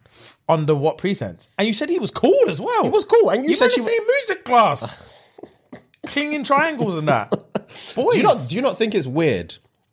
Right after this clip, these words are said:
Speaker 2: Speaking of his thingy, do you not think it's weird that he, the only reason why he's outlandishly called her a sket is because he's been inconvenienced?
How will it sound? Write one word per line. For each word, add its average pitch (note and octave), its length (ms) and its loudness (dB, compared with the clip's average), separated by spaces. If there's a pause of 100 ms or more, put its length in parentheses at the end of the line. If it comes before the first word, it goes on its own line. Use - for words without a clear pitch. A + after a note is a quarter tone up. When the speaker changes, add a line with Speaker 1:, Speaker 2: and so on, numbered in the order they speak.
(160)
Speaker 2:
Speaking F#3 420 0
of C#3 120 4
his B2+ 260 0
thingy, F#2+ 320 -4
do - 100 -4
you - 20 2
not F#3+ 140 2
think F3 160 0
it's C3+ 120 -2
weird A#2+ 320 -2
that F2+ 260 -8 (1080)
he, D3+ 140 -2
the B2 220 -2
only F#3+ 320 2
reason D#3+ 400 -2
why G#2 460 -2 (1160)
he's C3 600 -2 (160)
outlandishly C3 680 0
called A#2+ 240 -4
her G2+ 120 -4
a G2 40 -4
sket - 520 -4 (160)
is B2 140 -2
because A#2+ 260 -4
he's B2+ 180 -4
been A#2+ 140 -6
inconvenienced? G2+ 800 -8